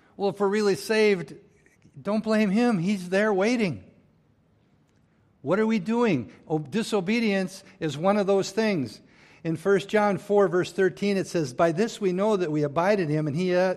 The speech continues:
he in us, because he has given us of his Spirit." I read that scripture to say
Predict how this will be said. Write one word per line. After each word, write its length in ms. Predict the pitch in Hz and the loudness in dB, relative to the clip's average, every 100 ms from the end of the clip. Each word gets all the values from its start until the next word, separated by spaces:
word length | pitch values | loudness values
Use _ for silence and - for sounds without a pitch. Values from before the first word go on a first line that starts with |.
| - | -4
he 160 | 196 185 | -2 -2
in 100 | 165 | 0
us, 320 | 190 170 - - - - | -2 -2 -6 -20 -20 -12
because 340 | 160 - 165 | -6 0 0
he 120 | 180 | 2
has 140 | 180 135 | 0 0
given 300 | 151 214 202 | 0 2 2
us 220 | 175 170 | 0 0
of 100 | 170 | -4
his 140 | 165 | -4
Spirit." 640 | - - - 233 170 110 - - - - | -6 -10 -4 0 0 -2 -12 -20 -16 -4
I 80 | 165 | -2
read 260 | 180 240 214 | 0 0 4
that 180 | 185 | 2
scripture 380 | - 240 226 - | 2 -6 -6 -4
to 80 | 170 | -4
say 320 | - 190 165 | 0 -2 -2